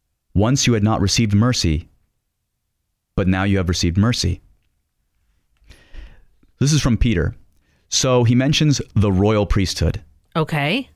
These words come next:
Speaker 1: What does that mean? So according to Scripture and according to the authority of the Second Vatican Council and the teachings of the papacy, you and I, the newly baptized baby,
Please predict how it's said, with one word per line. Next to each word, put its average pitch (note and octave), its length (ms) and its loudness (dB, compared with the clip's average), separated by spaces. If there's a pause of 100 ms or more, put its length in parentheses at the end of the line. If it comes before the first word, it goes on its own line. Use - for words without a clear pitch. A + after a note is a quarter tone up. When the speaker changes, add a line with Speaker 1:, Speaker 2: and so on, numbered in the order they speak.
(180)
Speaker 1:
What G#2+ 360 2
does A2 180 0
that G#2 180 -2
mean? F2 420 0 (1200)
So A#2 580 0 (400)
according D3 460 2
to G#2 500 0 (220)
Scripture A2+ 580 -2
and G2 140 -2
according G2 360 0
to G2 340 0
the F2 320 0 (280)
authority F2+ 440 0
of F2 60 -4
the E2+ 80 0
Second E2+ 280 -2
Vatican E2 300 0
Council F2 440 -2 (260)
and F2 120 0
the E2+ 60 0
teachings F2 360 -2
of E2 80 -2
the D#2+ 80 -4
papacy, E2+ 560 -2 (1300)
you B2 420 2
and A2+ 180 0
I, F2 440 -2 (840)
the E2+ 100 0
newly A2 280 2
baptized A2+ 440 -2
baby, F#2 420 0